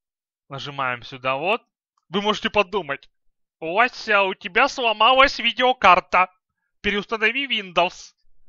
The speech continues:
Нет, господа, это такой шейдер. И, м, разработчик, э, эти все шейдеры я брал у американских разработчиков.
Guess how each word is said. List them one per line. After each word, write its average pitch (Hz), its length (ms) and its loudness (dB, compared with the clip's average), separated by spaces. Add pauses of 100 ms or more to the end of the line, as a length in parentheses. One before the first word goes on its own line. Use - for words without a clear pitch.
(480)
Нет, 143 200 -10
господа, 120 520 -8
это 196 240 -4
такой 156 360 -6
шейдер. 110 840 -8
И, 143 320 0
м, 127 520 -12
разработчик, 147 720 -6
э, - 60 -20
эти 160 380 -10
все 180 160 -8
шейдеры 196 400 -4
я 147 140 0
брал 147 320 -2
у 139 40 -2
американских 139 580 -8
разработчиков. 117 640 -12